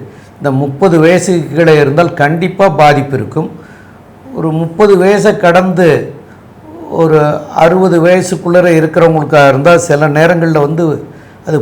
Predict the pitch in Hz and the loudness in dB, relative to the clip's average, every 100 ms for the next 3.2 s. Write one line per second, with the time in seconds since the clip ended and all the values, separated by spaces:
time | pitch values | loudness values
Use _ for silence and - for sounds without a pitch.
0 | - 165 165 202 170 135 135 131 165 - | -2 -2 2 4 4 2 2 2 2 -2
1 | 113 135 190 170 - 156 160 190 180 180 | -4 0 0 0 -4 -2 0 2 4 4
2 | 202 185 175 175 185 - 170 170 165 156 | 2 0 -2 -2 -4 -2 -2 -2 -2 -2
3 | 165 | -2